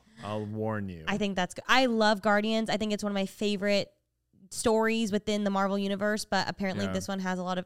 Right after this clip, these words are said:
Speaker 2: animal cruelty, and I don't think I'll ever recover, so I don't know if I can make it. But
Speaker 1: Yeah.
Speaker 2: Cal wants to go, so
Speaker 1: I'm, I'm really excited. I think the Guardians movies stand out a lot from the M C U.
Speaker 2: I agree.
Speaker 1: And yeah, I'm really, mu-,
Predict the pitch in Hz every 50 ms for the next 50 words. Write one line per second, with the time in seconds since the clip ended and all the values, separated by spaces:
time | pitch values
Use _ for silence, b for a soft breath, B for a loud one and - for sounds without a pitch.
0 | - - 185 196 190 185 185 - - 214 202 202 190 - 226 220 214 208 - 143
1 | 196 196 196 - 160 196 196 196 196 196 190 B B B B B B - - 220
2 | 208 226 220 - 254 233 202 226 220 214 214 208 220 208 214 - - 196 175 170
3 | 175 202 220 247 269 277 269 - - - 208 196 190 185 185 190 190 185 - -
4 | 196 202 202 202 202 196 196 180 190 185 190 185 175 165 165 - 104 110 101 -
5 | - - 185 175 165 92 90 90 90 90 - _ _ - 214 202 202 196 185 185
6 | - - - 170 139 117 175 - - 190 - 135 143 143 147 151 - - _ _
7 | - - 156 165 185 190 180 160 139 120 - - - 104 95 90 90 85 85 -
8 | - 117 120 - - 156 151 139 - 123 107 113 120 135 143 147 147 139 131 143
9 | 151 151 156 156 151 151 - - - - 110 110 113 107 98 90 87 92 104 110
10 | 110 _ _ _ _ _ _ _ _ _ 104 107 101 98 92 87 85 85 - _
11 | _ - 101 98 101 98 101 104 104 101 - - 123 123 131 135 139 139 147 151
12 | 151 - 101 - - - - 104 107 110 104 - 101 101 101 101 104 101 101 101
13 | 104 104 101 101 104 101 101 107 110 - - 113 143 170 156 127 101 98 104 101
14 | 101 104 107 107 107